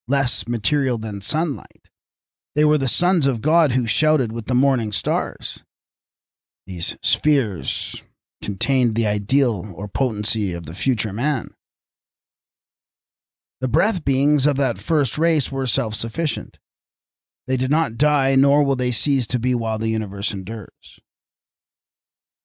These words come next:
They hold in embryo the ideal forms after which all forms have been or will be modeled. It must be remembered also that this first root race is a spiritual race,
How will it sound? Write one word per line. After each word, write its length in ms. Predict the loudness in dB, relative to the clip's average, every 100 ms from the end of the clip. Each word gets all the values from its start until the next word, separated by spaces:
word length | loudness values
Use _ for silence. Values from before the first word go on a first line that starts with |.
| _ _ _ _ _ _ _ _ -2
They 80 |
hold 340 | 0 2 2 4
in 140 | 2
embryo 480 | 2 0 2 2 2
the 160 | 2 0
ideal 380 | 0 2 2
forms 440 | 0 0 2 2 2
after 300 | -2 -2 -2
which 180 | -2 -2
all 200 | 0 0
forms 400 | 0 0 0 0
have 220 | -2 -2
been 220 | 2 2 2
or 220 | -2 -2
will 220 | 2 2
be 160 | 2 -2
modeled. 580 | -2 -4 -6 -10 _ _ _ _ _ _ _ _ _
It 80 | -8
must 280 | -4 -4 0
be 140 | 0
remembered 440 | 2 2 2 2 2
also 360 | 2 0 0
that 200 | -2 -4
this 200 | -4 -2
first 340 | -2 0 0 0
root 260 | 0 0 0
race 340 | -8 -2 -2
is 160 | 0 -2
a 60 | 0
spiritual 560 | -2 0 -2 -2 -6
race, 440 | -8 -18 _ -14